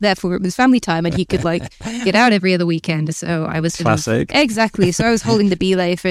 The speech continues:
Speaker 1: you know, doing, doing stuff that was in retrospect quite dangerous, like twelve years old belaying my, you know, wha-, whatever, my quite heavy forty-year-old dad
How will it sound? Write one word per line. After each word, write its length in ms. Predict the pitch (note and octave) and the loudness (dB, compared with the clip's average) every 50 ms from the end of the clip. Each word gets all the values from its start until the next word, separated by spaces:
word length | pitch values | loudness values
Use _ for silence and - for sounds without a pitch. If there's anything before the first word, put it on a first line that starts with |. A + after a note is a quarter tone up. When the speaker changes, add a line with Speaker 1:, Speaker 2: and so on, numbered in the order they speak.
| F3 E3+ | -4 -2
Speaker 1:
you 140 | - G3 F#3 | -2 -2 -2
know, 120 | E3 E3 | -2 0
doing, 200 | E3 F#3 F3+ F#3 G3 | 0 0 -2 -2 -4
doing 180 | - D#4 F#4+ G4+ | -2 -2 -2 -2
stuff 300 | - - - D#4+ D#4 C4+ | -2 -4 -4 -4 -2 -2
that 80 | D#4 C4 | -2 -2
was 160 | C4+ C4 G#3 | -2 0 2
in 100 | A3 G#3+ | 0 0
retrospect 580 | F#3+ G3 G3 - A#3 - - - A#3 A#3 - | 0 0 -4 -4 -6 -6 -4 -4 -4 -4 -4
quite 280 | - - G#3+ G3 G#3+ - | -6 -4 -2 -2 -2 -2
dangerous, 520 | - F3+ F3 F3+ F#3 F#3 A#3 B3 A#3 - | -2 -2 0 0 0 0 0 0 -2 -2
like 200 | - G3 F#3 - | -4 -6 -6 -6
twelve 260 | - - F#3 F#3 F#3 F3+ | -8 -6 -4 -2 0 2
years 160 | G3 F3 E3 | 0 0 0
old 220 | E3+ E3 F3+ - | -2 -4 -4 -2
belaying 460 | - F#3 F3+ F3+ F3 E3+ E3+ E3+ E3 D#3+ | -2 0 0 2 0 0 0 0 0 0
my, 360 | E3 E3 D#3+ D#3 D#3+ D#3 D3+ - _ _ _ _ _ _ - | 0 -2 -2 -2 -4 -4 -6 -8 _ _ _ _ _ _ -4
you 100 | F3+ E3+ | -2 -2
know, 180 | D#3 D3+ D3+ - | 0 -2 -4 -4
wha-, 220 | - F3+ - - F3+ | -4 -4 -4 -4 -2
whatever, 360 | F3+ F#3+ F3+ F3 E3 F3+ E3+ | -2 -2 -2 0 0 -2 -2
my 140 | - G3 F#3 | -2 -2 -2
quite 320 | G#3 - - G#3+ G3+ G#3 - | -2 -2 -2 0 0 0 -2
heavy 540 | - - G3+ - F#3+ F3+ F3+ F3 - - - _ _ | -2 -4 -2 0 0 -2 0 -4 -4 -6 -8 _ _
forty-year-old 520 | - - G3+ G3 G3 F#3+ F#3 F3+ F3+ - - | -6 -4 -2 0 2 2 2 0 -2 -2 -4
dad 320 | F3 D#3+ D#3+ E3 F3+ F#3 | -6 -4 -4 -4 -6 -6